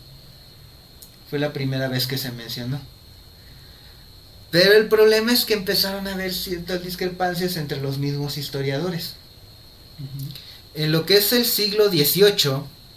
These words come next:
Speaker 1: eh, Francisco Clavijero, un, un historiador, dijo que había algo muy raro, porque los historiadores mexicanos le echaban la culpa a los españoles,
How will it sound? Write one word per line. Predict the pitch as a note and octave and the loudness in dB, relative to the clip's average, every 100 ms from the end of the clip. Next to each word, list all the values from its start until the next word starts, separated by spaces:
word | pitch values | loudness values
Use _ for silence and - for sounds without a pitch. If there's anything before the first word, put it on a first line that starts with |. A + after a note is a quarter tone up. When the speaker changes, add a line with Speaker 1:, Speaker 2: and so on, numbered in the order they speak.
| - - - - | -20 -20 -16 -8
Speaker 1:
eh, | C#3 C3 B2+ B2+ B2+ | -4 -2 -2 -4 -4
Francisco | C#3+ C#3 D#3+ D#3+ G3 | -2 0 0 0 -2
Clavijero, | F#3+ F3 D#3+ - F#3+ D3+ F3 - - - - A#2 | 2 4 4 4 2 2 -2 -10 -20 -20 -20 -18
un, | A2+ A2 A2 A#2+ | -16 -16 -14 -10
un | |
historiador, | B2 - E3 F3+ F#3+ G#3 - - - - - - - - - - | -8 -2 4 4 4 0 -6 -20 -20 -20 -20 -20 -20 -20 -20 -10
dijo | D#3+ G3 G#3+ A3+ - | 0 0 2 0 2
que | G3+ G3 F#3+ - | 2 2 -2 -4
había | E3+ F#3 G3 | -4 0 0
algo | G3+ G3+ | 0 0
muy | F#3+ F#3+ F#3 | -2 -2 -2
raro, | F#3 G#3+ F#3 F3 - - - - - | 0 0 -2 -6 -14 -20 -20 -20 -4
porque | D#3 D#3 - D3+ D3 C#3+ - - - - - - - - - | -2 -2 0 2 2 0 -12 -20 -20 -20 -20 -20 -20 -20 -2
los | E3+ E3+ E3+ | 2 4 4
historiadores | E3 E3+ E3 F3 G3 A3 | 2 4 4 6 6 4
mexicanos | A3 G#3 G#3 A3 A#3 F#3+ F3+ - - - - - - - - - | 2 -2 0 4 4 4 -2 -4 -10 -20 -20 -20 -20 -20 -20 0
le | E3+ | 2
echaban | F3+ F3+ F3+ F#3 | 6 6 6 4
la | F3+ | 4
culpa | F3 F3 | 2 2
a | E3+ | 2
los | E3 | 0
españoles, | E3 - F3 G#3+ A3+ F#3+ - | -2 0 2 4 2 0 -4